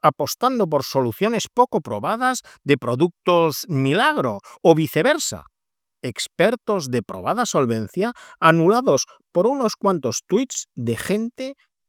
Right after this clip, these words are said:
sin ningún tipo de conocimiento sobre el tema. Cuatro, la escasez del "me lo quitan de las manos", o su versión más astuta, "tenemos acuerdo, solo falta que acceda usted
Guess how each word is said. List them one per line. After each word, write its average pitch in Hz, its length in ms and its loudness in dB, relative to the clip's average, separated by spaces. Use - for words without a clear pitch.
sin 156 460 0
ningún 190 520 -2
tipo 247 400 -2
de 165 140 -2
conocimiento 135 1040 -4
sobre 120 380 -4
el 107 180 -6
tema. - 340 -16
Cuatro, 190 420 0
la 139 220 2
escasez - 880 -2
del 127 400 2
"me 131 200 0
lo 95 120 -4
quitan 170 420 0
de 147 80 2
las 95 240 -4
manos", 185 540 -6
o 151 120 4
su 151 160 -2
versión 208 480 0
más 180 480 -4
astuta, 175 720 -6
"tenemos 120 480 -4
acuerdo, 175 500 2
solo 214 380 0
falta 262 440 -2
que 165 160 -4
acceda 202 460 0
usted 262 360 -2